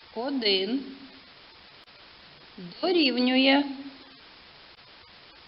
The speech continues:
три груші. В мішечку вже три груші, але я хочу ще. Додайте ще одну грушу.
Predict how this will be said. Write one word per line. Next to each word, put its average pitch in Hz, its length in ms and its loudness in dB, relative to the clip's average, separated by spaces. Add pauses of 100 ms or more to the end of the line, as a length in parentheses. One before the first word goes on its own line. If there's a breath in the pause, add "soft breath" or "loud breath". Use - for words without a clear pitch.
(220)
три 240 360 -2
груші. 214 760 0 (1900)
В 202 160 -6
мішечку 285 720 4
вже 254 420 6
три 294 280 -2
груші, 269 720 0 (500)
але 254 180 10
я 254 340 6
хочу 330 640 -2
ще. 247 520 4 (300 loud breath)
Додайте 226 840 6
ще 302 580 4
одну 247 480 0
грушу. 302 680 0